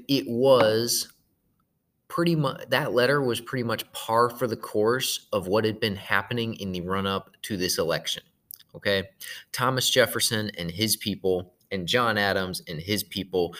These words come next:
were absolutely getting after each other and dragging each other through the mud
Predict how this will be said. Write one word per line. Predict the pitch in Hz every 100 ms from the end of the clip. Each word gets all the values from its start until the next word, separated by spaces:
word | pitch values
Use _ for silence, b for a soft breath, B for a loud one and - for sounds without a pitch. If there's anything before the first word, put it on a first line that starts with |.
| B B
were | 90 -
absolutely | 113 110 - 104 95 69 92 80
getting | - 127 - 101 -
after | 90 87 - 92 80
each | 78 -
other | 71 65 60 -
and | 90
dragging | 78 92 92 90 90
each | 90 -
other | 90 80 78
through | - 107 92
the | 90
mud | 85 85 76 67 -